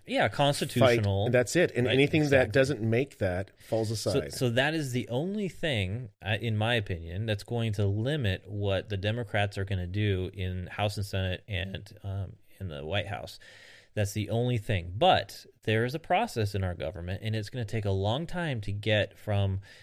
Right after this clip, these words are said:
Speaker 1: them implementing something and someone calling them out on it and then going through the court systems all the way up to the Supreme Court. So I don't know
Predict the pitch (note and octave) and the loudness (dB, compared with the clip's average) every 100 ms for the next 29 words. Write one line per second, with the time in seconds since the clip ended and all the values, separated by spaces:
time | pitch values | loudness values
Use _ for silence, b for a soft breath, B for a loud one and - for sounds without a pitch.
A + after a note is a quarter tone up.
0 | B B - G2 G#2+ B2+ B2 D3+ D3 B2 | B B -6 0 0 0 -2 -4 -2 -2
1 | A2+ G#2 G2 F2+ - F2 F2+ D#2 F#2 - | 0 0 -2 -4 -6 -8 -6 -6 -6 -4
2 | F#2+ G#2 G#2+ C#3+ D3 D3 D3+ D3+ G2+ F2+ | -2 -2 0 0 0 0 2 4 4 0
3 | F#2 - F#2+ G2 G2 G2 G2 G#2 A2 G#2 | -2 -4 -4 0 2 2 2 2 0 -2
4 | B2 A2 - C3 - A2 G2 - F#2 F#2 | -4 -4 -2 -4 -4 -6 -6 -6 -4 -2
5 | F#2+ G#2 G#2 F#2+ F#2+ - F#2 G2 - F#2 | 0 0 0 -2 -4 -6 -10 -10 -8 -6
6 | F#2 - F2+ - B B - - - B2+ | -6 -4 -6 -6 B B -4 -4 0 2
7 | C#3 C3 A#2 C3 F#2+ F2+ A#2 | 2 0 -2 -2 0 -2 -4